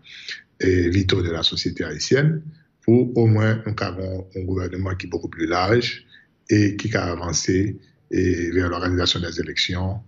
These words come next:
e etabli yon, yon pouvwa demokratikman elu kòm tout, euh, peyi, euh, ki se vle demokratik gen. E, bon, se, se sa lobjektif. E a nou,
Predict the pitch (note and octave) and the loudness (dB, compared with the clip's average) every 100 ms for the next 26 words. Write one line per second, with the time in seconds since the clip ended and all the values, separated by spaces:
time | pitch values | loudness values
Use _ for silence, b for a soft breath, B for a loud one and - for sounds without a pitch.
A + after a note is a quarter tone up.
0 | b b _ - G2+ G#2 A2 G#2+ - F#2+ | b b _ 0 4 6 4 2 -4 -2
1 | G2+ F#2 F2 F2+ F2 F2+ F2 E2+ _ F#2 | 0 -2 -2 -2 -2 -2 -4 -8 _ -6
2 | F2+ F2 E2+ E2 E2 E2+ E2+ E2+ - - | -4 -2 -4 -2 0 0 0 -4 -10 -2
3 | F2 F#2+ F2+ - D#2+ - F2+ E2+ E2 E2 | 4 6 4 0 -4 -4 -4 -4 -4 -2
4 | - F#2+ E2+ E2+ F2 B B B _ A2 | 2 2 2 0 -2 B B B _ 2
5 | F2+ F2 F2+ G#2+ _ _ _ _ _ - | 2 0 -4 -10 _ _ _ _ _ 0
6 | A#2 - - F2+ E2 - - F#2+ E2+ F2 | 0 0 2 2 2 -2 2 2 2 -6
7 | - b b _ F2 F2 E2+ - F2+ F2 | -10 b b _ -8 -6 -4 0 2 2
8 | - G2+ F2 F2 F2+ E2+ E2 E2 - F#2+ | 0 0 0 0 -2 -4 -4 -4 -4 -4
9 | E2+ D#2 D#2 - - B B B B - | -2 0 0 -4 -8 B B B B -2
10 | F2+ F2+ F#2 F2 E2+ - E2 - F2+ E2+ | 0 0 2 2 2 0 0 0 -2 -4
11 | F2 E2 - B2+ - - b b b - | -10 -6 -2 -2 -2 -14 b b b -8
12 | - F#2 F2+ F2+ E2+ F2 - F#2 F#2+ F#2+ | -2 0 0 0 0 0 0 2 4 6